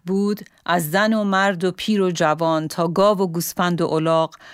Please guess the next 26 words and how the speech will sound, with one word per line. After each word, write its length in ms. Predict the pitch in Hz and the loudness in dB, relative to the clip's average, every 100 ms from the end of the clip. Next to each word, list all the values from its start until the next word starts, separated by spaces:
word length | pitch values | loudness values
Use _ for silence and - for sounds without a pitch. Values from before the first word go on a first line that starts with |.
| - - | -18 -2
همه 300 | 220 214 240 | 2 4 4
را 140 | 214 | 2
به 100 | 185 | 2
دم 280 | 180 175 175 | 0 0 -2
شمشیر 600 | - 160 165 - 196 165 | -4 -4 -4 -2 -2 0
به 100 | 165 | 0
نابودی 520 | 160 156 160 160 160 | 0 -2 -2 -2 -4
کامل 440 | - 180 170 170 | -4 -4 -2 -2
سپردند." 760 | 151 - 143 156 151 147 151 - _ _ _ _ _ _ _ _ _ - | -4 -8 -12 -12 -10 -10 -10 -14 _ _ _ _ _ _ _ _ _ -6
اما 240 | 170 170 | -2 -2
یوشع 440 | 175 180 - 214 | -2 -2 0 0
به 120 | 190 185 | 0 0
دو 140 | 196 | 0
مردی 320 | 196 190 180 | 0 0 -2
که 140 | 180 196 | -6 -4
زمین 360 | 175 175 190 | -2 -2 -2
را 120 | 180 | -2
جاسوسی 500 | 170 165 160 170 - | 0 -2 -4 -6 -6
کرده 360 | 202 170 156 156 | -6 -4 -2 -4
بودند 400 | 156 156 160 165 | -4 -4 -2 -2
گفت: 520 | 156 165 165 - - _ _ _ _ _ - | -2 -2 -4 -8 -20 _ _ _ _ _ -6
"به 80 | |
خانه 440 | 170 - 175 190 190 | -4 -2 -2 -2 0
آن 200 | 180 185 | -2 -2
روسپی 480 | 165 160 - 190 180 | -4 -8 -6 -6 -2
بروید 680 | 165 160 156 165 160 - | -2 -2 -4 -6 -8 -10